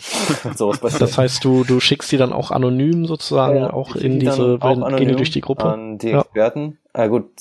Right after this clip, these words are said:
Speaker 1: nicht immer, muss ich sagen. Jetzt zum Beispiel bei diesem letzten Beitrag, da war ich mir ziemlich sicher, dass der eigentlich nicht so schlecht ist.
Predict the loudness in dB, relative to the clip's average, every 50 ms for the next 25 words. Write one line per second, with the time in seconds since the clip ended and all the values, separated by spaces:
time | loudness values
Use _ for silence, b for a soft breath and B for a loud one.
0 | -16 -14 -8 -6 -4 -4 -2 0 0 -2 0 0 0 2 2 2 2 0 0 -2
1 | -2 0 0 0 0 0 0 -2 -2 0 0 0 0 0 0 0 0 0 0 0
2 | 0 0 0 0 -2 0 -2 -2 2 2 2 2 0 -2 -2 0 2 2 2 0
3 | 0 -2 -6 -4 -4 -2 -2 -2 -2 -2 -2 -4 -4 -2 0 0 0 0 -2 -2
4 | 0 0 2 2 2 2 0 0 -2 -2 -2 -4 -4 -4 -4 -2 -2 -2 0 2
5 | 2 2 2 0 0 -2 -4 -4 -2 -2 -4 -4 -4 -6 -10 B